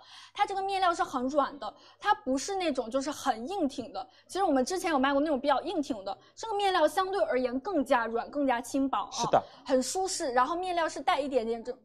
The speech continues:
Speaker 1: 种微微的小弹力的，
Speaker 2: 嗯。
Speaker 1: 包括这个地方都是不勒肉肉的，你看一下，很宽松。如果你手臂粗的话也放心，好不好？这个是我们的这个黑色款啊。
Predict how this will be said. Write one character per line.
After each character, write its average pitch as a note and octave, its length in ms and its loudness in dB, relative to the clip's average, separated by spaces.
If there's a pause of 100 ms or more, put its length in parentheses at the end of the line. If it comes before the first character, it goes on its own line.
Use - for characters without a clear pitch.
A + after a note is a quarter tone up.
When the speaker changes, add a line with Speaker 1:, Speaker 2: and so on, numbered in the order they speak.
(140)
Speaker 1:
种 B3 200 -4
微 F#4 160 0
微 G4+ 180 -2
的 C4+ 120 4
小 C4 180 -4
弹 G#3 300 -12
力 C#4+ 100 -2
的， A3+ 160 -2 (240)
Speaker 2:
嗯。 F3 80 -2
Speaker 1:
包 D#4+ 120 8
括 F#4 140 -2
这 G#4 140 -4
个 D#4+ 100 0
地 C4+ 120 2
方 C4 200 0
都 D4+ 140 -4
是 B3 100 -6
不 D#4+ 120 -6
勒 C#4 160 4
肉 C#4+ 180 4
肉 G#3 100 -2
的， G3 100 -8
你 G3+ 100 -10
看 C#4+ 160 -4
一 C4 40 2
下， A#3 200 -4 (340)
很 C4 160 4
宽 F4 180 2
松。 E4+ 340 2
如 C4+ 100 -4
果 F4 80 0
你 F4+ 100 -2
手 C4+ 160 2
臂 D4 140 -2
粗 F#4+ 200 -6
的 F4+ 80 2
话 D#4+ 200 0
也 G#3 80 -2
放 A#3 180 -6
心， C4 320 -2 (240)
好 B3+ 80 2
不 C4+ 60 4
好？ B3+ 260 6 (240)
这 G#4+ 140 -4
个 F4+ 80 0
是 - 100 -2
我 E4+ 60 2
们 C4+ 100 2
的 C4 100 6
这 C#4 140 2
个 C4 80 4
黑 F#4 140 -2
色 - 160 2
款 - 200 -2
啊。 C4+ 200 4